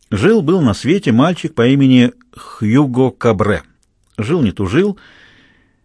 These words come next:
и вот в один прекрасный день к нему попал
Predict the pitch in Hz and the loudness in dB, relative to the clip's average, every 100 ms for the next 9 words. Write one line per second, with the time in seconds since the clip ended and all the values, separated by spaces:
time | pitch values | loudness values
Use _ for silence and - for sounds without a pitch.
0 | _ _ 110 127 196 156 151 160 139 139 | _ _ 0 2 2 2 2 2 0 0
1 | 143 123 127 123 170 - 123 139 120 131 | 0 2 2 0 -2 2 2 2 0 0
2 | 131 | 0